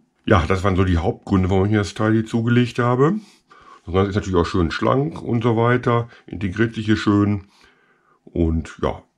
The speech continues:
was will ich mehr? Das soll es an der, der Stelle gewesen sein. Ich denke mal, es wird so in den nächsten Wochen nochmal ein Folgevideo kommen, wenn ich nochmal ein paar mehr Informationen gesammelt habe,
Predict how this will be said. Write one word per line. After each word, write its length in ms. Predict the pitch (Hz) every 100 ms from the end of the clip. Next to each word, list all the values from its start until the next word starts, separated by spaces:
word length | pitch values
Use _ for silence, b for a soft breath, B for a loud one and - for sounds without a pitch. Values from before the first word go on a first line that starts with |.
| _ _
was 260 | - - -
will 140 | 95
ich 100 | 107
mehr? 340 | 127 101 69 - _ _ b b b b
Das 160 | 107
soll 100 | 127
es 80 | 127
an 120 | 123
der, 120 | 113 113
der 120 | 120
Stelle 240 | 135 123
gewesen 360 | 107 104 151 170
sein. 180 | 175 170
Ich 100 | -
denke 200 | 120 123
mal, 100 | 107
es 120 | 113
wird 140 | 110
so 100 | 110
in 80 | 98
den 100 | 98
nächsten 360 | 101 107 101 90
Wochen 220 | 101 104
nochmal 200 | 98 87
ein 40 |
Folgevideo 580 | 85 117 131 123 123 120
kommen, 420 | 117 113 113 110 B B B B B
wenn 120 | 95 95
ich 80 |
nochmal 160 | 95 87
ein 60 | 87
paar 220 | 90 76
mehr 240 | 76 87
Informationen 680 | 90 95 85 73 - 120 131
gesammelt 420 | 110 110 107 101
habe, 440 | 98 95 92 92